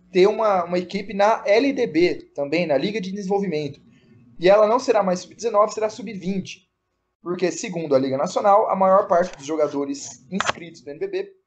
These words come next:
tá na faixa entre vinte e vinte e um anos completos. Então, até você completar vinte e um anos, você poderia jogar a L D B e aí auxiliar nessa sua transição para o adulto. É uma iniciativa que eu gosto muito, apesar de eu achar que a idade podia ser vinte e um ou vinte e dois.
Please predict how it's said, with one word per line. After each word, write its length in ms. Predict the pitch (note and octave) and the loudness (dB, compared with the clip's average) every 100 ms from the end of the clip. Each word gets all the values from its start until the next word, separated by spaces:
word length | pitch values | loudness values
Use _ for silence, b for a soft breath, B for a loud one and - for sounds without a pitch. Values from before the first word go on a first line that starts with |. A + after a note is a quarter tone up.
| _ | _
tá 120 | - G3+ | -6 -6
na 80 | |
faixa 280 | G#3+ F#3+ F#3+ | -2 -4 -4
entre 160 | G3+ G3 | -10 -16
vinte 280 | F#3 F#3+ - | -12 -12 -10
e 40 | |
vinte 220 | G3 G#3 | -14 -12
e 40 | G#3+ | -8
um 120 | F#3 | -2
anos 240 | F3+ F3+ - - | -2 -2 -12 -8
completos. 680 | F#3+ F#3+ C#3+ B2 - - _ _ - - _ | -6 -4 -2 -2 -2 -16 _ _ -20 -20 _
Então, 380 | - E3+ G#3 A3+ | -20 -2 2 2
até 180 | A3 A3+ | 2 2
você 200 | A3 A3 | -2 -4
completar 380 | G3+ F#3+ F#3+ F3+ | -6 -6 -2 -2
vinte 160 | F#3+ | -2
e 40 | A#3 | -4
um 60 | |
anos, 160 | A3 A#3 | -4 -4
você 160 | A#3+ C4 | -8 -8
poderia 520 | A#3+ A3+ G3+ G3+ G3+ _ _ _ - | -4 -4 2 0 0 _ _ _ -6
jogar 400 | F3+ F3+ E3+ - | -2 4 4 4
a 100 | F3 | 2
L 180 | E3 F3 | 2 0
D 160 | E3 | -2
B 140 | D#3 D3 | -2 -2
e 240 | D#3 D3+ | -2 0
aí 580 | C#3+ C#3+ E3 E3 D3 B2+ - - _ _ _ - | 0 -2 -6 -10 -10 -10 -14 -20 _ _ _ 0
auxiliar 600 | C3+ D3+ G3+ F#3 D#3+ F3 | 0 0 0 4 6 4
nessa 180 | F3+ | 0
sua 180 | - E3 | -4 -6
transição 800 | E3 E3+ D#3+ - D3+ C#3+ D3+ - _ _ - - | -4 -6 -6 -8 -2 -2 -2 -10 _ _ -20 0
para 200 | D3+ D#3+ | 4 4
o 60 | E3+ | 4
adulto. 460 | C#3 C3+ C3 - _ _ _ _ - | 2 -2 -8 -14 _ _ _ _ 0
É 60 | |
uma 240 | G#3 C4+ A3 | 2 0 -2
iniciativa 420 | C4+ B3+ G#3 A#3+ | -4 -4 -2 -2
que 60 | |
eu 60 | A#3 | 0
gosto 300 | G3 G3+ F#3+ | 0 0 -4
muito, 440 | D#3 C#3+ F#3 - | -10 -8 -10 -10
apesar 420 | - - F3 F#3+ G#3 | -8 -2 2 4 6
de 80 | |
eu 320 | G#3 G3+ F#3+ G3+ | 4 2 0 -2
achar 420 | - - E3 F3+ | -2 2 2 2
que 180 | - F#3 | -2 -6
a 40 | |
idade 340 | E3+ D#3 F3 | 0 0 0
podia 200 | - F3+ | -4 -6
ser 200 | F#3 F#3 | -6 -6
vinte 260 | F3+ G3 - | -6 -6 -6
e 60 | F#3 | -4
um 80 | |
ou 60 | G3 | -4
vinte 220 | G3+ G#3 | -4 -10
e 60 | - | -6
dois. 500 | C3+ C3 - - | -4 -4 -6 -14